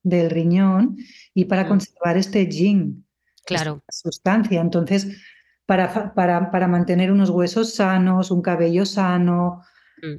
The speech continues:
Speaker 1: eh, el, ¿no? las funciones también
Speaker 2: Todo.
Speaker 1: mentales, para mantener una buena voluntad, determinación, claro, eh, porque si no
Speaker 2: Claro.
Speaker 1: todo, todas las funciones del riñón se verán debilitadas. Mm.
Speaker 2: Claro.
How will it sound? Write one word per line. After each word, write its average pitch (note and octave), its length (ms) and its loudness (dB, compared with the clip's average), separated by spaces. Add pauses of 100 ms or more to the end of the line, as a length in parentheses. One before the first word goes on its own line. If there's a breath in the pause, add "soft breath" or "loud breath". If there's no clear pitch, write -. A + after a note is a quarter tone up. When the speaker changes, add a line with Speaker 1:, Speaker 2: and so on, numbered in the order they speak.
(140)
Speaker 1:
eh, F#3 520 2
el, E3+ 360 0
¿no? E3+ 200 0
las G3+ 180 -2
funciones F3 640 0
también E3+ 500 0
Speaker 2:
Todo. F3+ 260 2
Speaker 1:
mentales, F3+ 840 0 (580 soft breath)
para F#3 180 0
mantener F3+ 460 2
una F3+ 240 0
buena F3+ 720 0
voluntad, F3+ 640 0
determinación, F3+ 1600 0
claro, F3+ 560 -2
eh, F3 180 -14 (320)
porque F3 280 -4
si - 160 -4
no E3+ 80 0 (100)
Speaker 2:
Claro. F#3+ 200 -6
Speaker 1:
todo, G3+ 340 0
todas G3+ 280 0
las A#3 160 0
funciones F#3+ 420 2
del E3+ 140 0
riñón E3+ 300 2
se B3 80 -2
verán F#3 260 0
debilitadas. D#3 840 -4 (140)
Mm. E3+ 200 -4
Speaker 2:
Claro. E3+ 320 -4